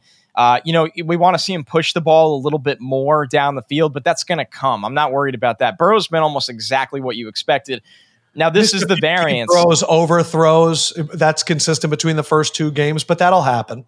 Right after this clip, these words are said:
Speaker 1: Exactly. With Herbert, this is the, the vari-, high variance quarterback we saw. Like, when he was gonna come out the year that Daniel Jones did, I remember the Giants were all over him. It, we liked him a lot because we were like, "Okay,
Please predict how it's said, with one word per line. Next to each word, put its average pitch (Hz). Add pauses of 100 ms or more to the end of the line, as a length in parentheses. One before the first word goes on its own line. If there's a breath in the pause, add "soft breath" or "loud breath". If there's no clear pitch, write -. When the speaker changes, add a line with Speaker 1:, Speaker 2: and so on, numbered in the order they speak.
(100)
Speaker 1:
Exactly. 202
With 170
Herbert, 202
this -
is 226
the, 160
the 151
vari-, 151
high 175
variance 156
quarterback 156
we 131
saw. 143
Like, 127
when 170
he 208
was 277
gonna 185
come 156
out 160
the 143
year 143
that 127
Daniel 147
Jones 147
did, 123
I -
remember 143
the 120
Giants 139
were 120
all 139
over 139
him. 107 (460 soft breath)
It, -
we 196
liked 175
him 123
a 104
lot 98
because 147
we 165
were 160
like, 147
"Okay, 131